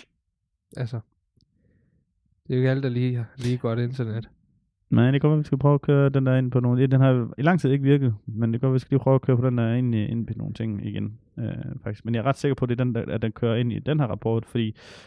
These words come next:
Speaker 2: at der står nemlig også... Det her... oh, shit, det står ikke der. Faktisk ikke min side, den der.
Speaker 1: Jeg har slet ikke benyttet den der endnu. Jeg kører stadig, øh, Google Webmaster Tool
Speaker 2: Jeg kan huske,
Speaker 1: og
Speaker 2: vi fik
Speaker 1: G T
Speaker 2: den,
Speaker 1: Matrix.
Speaker 2: vi fik den præsenteret for fire-fem år siden over i Dublin.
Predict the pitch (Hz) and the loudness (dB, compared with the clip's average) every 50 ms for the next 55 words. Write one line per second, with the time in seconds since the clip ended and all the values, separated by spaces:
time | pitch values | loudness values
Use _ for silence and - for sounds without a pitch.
0 | - _ 127 113 131 123 - - 127 123 117 117 117 113 - - 67 98 110 - | -10 _ -2 -2 -2 -2 -2 -2 0 0 0 0 -2 -4 -4 -6 -6 -8 -8 -8
1 | - - _ _ _ _ _ _ _ _ - _ - 107 107 110 - - 101 113 | -12 -20 _ _ _ _ _ _ _ _ -12 _ -4 -4 -4 -4 -4 -6 -8 -8
2 | - _ - - - - - 120 107 - _ _ 117 110 - - 64 62 - - | -8 _ -18 -20 -16 -14 -14 -14 -14 -16 _ _ -14 -12 -12 -10 -12 -12 -12 -14
3 | 65 - - _ _ _ _ _ _ _ _ _ _ _ _ _ _ _ _ _ | -16 -16 -18 _ _ _ _ _ _ _ _ _ _ _ _ _ _ _ _ _
4 | _ _ _ _ _ _ _ _ _ _ _ _ _ _ _ - - 101 - - | _ _ _ _ _ _ _ _ _ _ _ _ _ _ _ -18 -18 -18 -16 -16
5 | - 87 78 - - 71 - - 71 - - - _ _ _ _ _ _ _ 127 | -14 -14 -14 -12 -14 -14 -14 -12 -14 -14 -16 -18 _ _ _ _ _ _ _ -10
6 | 120 113 - - 131 123 123 - 131 123 117 127 139 143 143 120 110 107 110 107 | -10 -8 -4 -4 -4 -4 -2 -2 -2 0 0 0 0 0 0 -2 -4 -4 -6 -6
7 | 107 104 110 113 113 - _ - 123 120 - _ _ _ _ - - 139 120 113 | -6 -6 -6 -8 -8 -10 _ -6 -6 -6 -6 _ _ _ _ -8 -4 -4 -4 -2
8 | - - 120 117 120 117 110 110 110 110 104 - _ _ _ _ _ - 135 123 | -4 -4 -2 -2 -2 -2 -2 -4 -4 -6 -8 -10 _ _ _ _ _ -8 -6 -4
9 | 117 113 110 120 127 123 120 110 107 110 - - 113 110 - - 117 113 113 117 | -4 -2 0 0 0 0 -2 -4 -4 -6 -6 -8 -10 -12 -6 -6 -4 -4 -4 -6
10 | - - - - - _ _ - 123 110 131 147 120 - 120 120 123 117 104 - | -8 -12 -20 -20 -20 _ _ -4 -2 2 2 2 0 0 0 0 0 0 0 -2
11 | 117 110 117 117 117 - - 110 110 - - - - _ _ _ _ - 120 107 | -4 -2 -4 -4 -6 -6 -8 -8 -8 -8 -12 -18 -20 _ _ _ _ -12 -10 -8
12 | 104 110 - - 117 110 - - 123 113 - 120 110 - - 139 127 110 95 98 | -8 -8 -6 -4 -4 -4 -2 -2 -4 -2 -4 -6 -6 -2 0 0 2 0 0 -2
13 | - - 95 95 92 92 92 92 104 - - 104 - 131 117 107 101 87 104 107 | -4 -6 -4 -4 -4 -2 -4 -6 -6 -6 -8 -4 -4 -4 -2 -2 -4 -4 -6 -6
14 | - 110 110 107 101 78 98 104 104 104 107 110 - 107 85 - - | -6 -6 -6 -6 -6 -6 -6 -6 -4 -4 -4 -4 -4 -6 -10 -12 -14